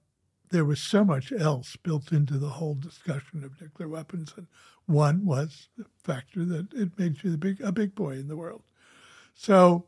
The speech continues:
no one really wanted to get rid of nuclear weapons. Margaret Thatcher, for example, <laughs> was horrified at the very idea,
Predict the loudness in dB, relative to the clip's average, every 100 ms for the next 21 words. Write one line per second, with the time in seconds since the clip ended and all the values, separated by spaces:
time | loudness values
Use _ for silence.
0 | _ 2 4 6 4 6 4 4 2 0
1 | -2 -2 -2 -2 -2 0 -2 -2 -4 -4
2 | -4 -4 -4 -4 -8 -2 -2 0 -2 -6
3 | -2 -2 -2 -8 -10 -8 -8 -8 -8 -8
4 | -6 -10 -12 _ -20 _ _ 2 2 2
5 | -2 -2 -2 -4 -4 -6 -6 -4 -4 -4
6 | -4 -4 -2 -2 -2